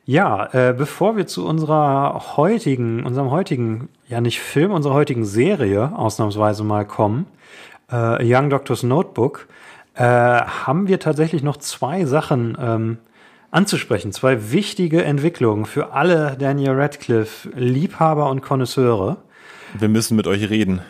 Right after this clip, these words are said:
Speaker 1: Wir müssen mit euch reden. Äh, ein, eine Sache ist spaßig,
Speaker 2: Hm.
Speaker 1: eine Sache ist ernst. Ähm, sollen wir es noch weiter anteasern, oder?
Speaker 2: Hau raus, Henny.
Speaker 1: <laughs> Und, äh, ja, du hast es ja grad, du hast es ja gerade schon angesprochen, Eiko.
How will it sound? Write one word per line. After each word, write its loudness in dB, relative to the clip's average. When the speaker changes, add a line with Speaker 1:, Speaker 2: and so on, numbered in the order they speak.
Speaker 1:
Wir 0
müssen 2
mit 2
euch -2
reden. -2
Äh, -4
ein, 2
eine 2
Sache 0
ist -4
spaßig, 0
Speaker 2:
Hm. -6
Speaker 1:
eine 0
Sache 0
ist -4
ernst. -8
Ähm, 2
sollen 0
wir 0
es -8
noch 0
weiter 2
anteasern, -2
oder? 2
Speaker 2:
Hau -6
raus, 2
Henny. 0
Speaker 1:
<laughs> -18
Und, 2
äh, 2
ja, 2
du -2
hast 0
es -2
ja 4
grad, 0
du -4
hast -10
es -4
ja 2
gerade 0
schon -8
angesprochen, -4
Eiko. -4